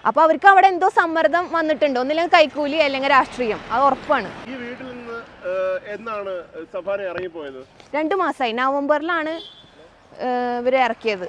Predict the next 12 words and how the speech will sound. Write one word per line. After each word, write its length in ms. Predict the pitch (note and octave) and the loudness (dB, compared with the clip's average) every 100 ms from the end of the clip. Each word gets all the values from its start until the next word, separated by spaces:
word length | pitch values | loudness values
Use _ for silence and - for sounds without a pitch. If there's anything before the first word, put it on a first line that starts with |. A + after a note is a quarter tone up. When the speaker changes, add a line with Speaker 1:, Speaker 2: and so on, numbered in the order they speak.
| - | -10
Speaker 2:
അതെന്താണ് 400 | F#3+ A#3 A#3 A3+ | -8 -6 -8 -8
സാഹചര്യം 460 | G#3 G3+ G#3 G#3+ G3 | -6 -6 -6 -6 -8
എന്തായിരുന്നു? 540 | F3 E3+ D#3+ D3 C#3 - - - - - - D4+ | -8 -10 -10 -10 -12 -14 -14 -14 -14 -14 -8 -2
Speaker 1:
അല്ല, 140 | F#4 | 0
ആ, 440 | D4+ C4 C#4 C#4 D4+ | 2 0 0 0 -2
actually 240 | - F4+ | 0 0
ഇവരെ 240 | F#4 F#4+ | 2 4
ഒരു 200 | F4 D#4+ | 4 4
പ്രാവശ്യം, 580 | F4+ F#4+ E4+ - F4 F4+ - | 4 2 2 -2 -6 -6 -8
ആ, 260 | B3 B3 C4+ | -6 -2 0
ഇറക്കി 240 | C#4+ - | 0 0
വിട്ടതാണ്. 480 | F4+ A3+ C4+ A#3 | 0 4 2 2